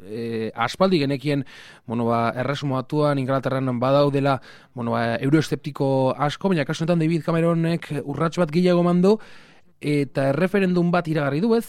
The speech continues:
E, Europar Batasunea bai edo ez,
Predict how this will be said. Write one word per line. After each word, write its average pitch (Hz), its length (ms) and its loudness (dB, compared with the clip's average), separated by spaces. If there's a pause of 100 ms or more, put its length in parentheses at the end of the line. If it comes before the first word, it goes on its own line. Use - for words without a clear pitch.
E, 139 720 0
Europar 156 320 2
Batasunea 151 880 -2
bai 214 320 -2
edo 139 300 0
ez, 220 80 0